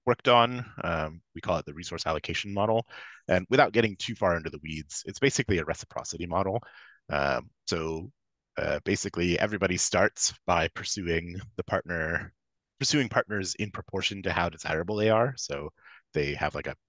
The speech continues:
fictional set of resources that they can allocate to their partners, and they initially allocate just directly in proportion to value. So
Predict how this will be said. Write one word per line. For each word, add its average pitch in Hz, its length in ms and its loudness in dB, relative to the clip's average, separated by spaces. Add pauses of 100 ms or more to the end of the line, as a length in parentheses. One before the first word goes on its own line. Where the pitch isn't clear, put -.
(140)
fictional 101 460 -2
set - 260 4
of 82 140 -8
resources 87 580 -6
that - 160 -14
they 80 100 -4
can 82 140 -8
allocate 82 420 -2
to 76 100 -14
their 71 100 -12
partners, 82 520 -6 (460)
and 87 100 0
they 76 140 2
initially 87 400 2
allocate 78 480 0
just - 220 -8 (400)
directly 87 400 0
in 80 80 -6
proportion - 420 -6
to 73 60 -8
value. 85 500 0
So 71 340 -8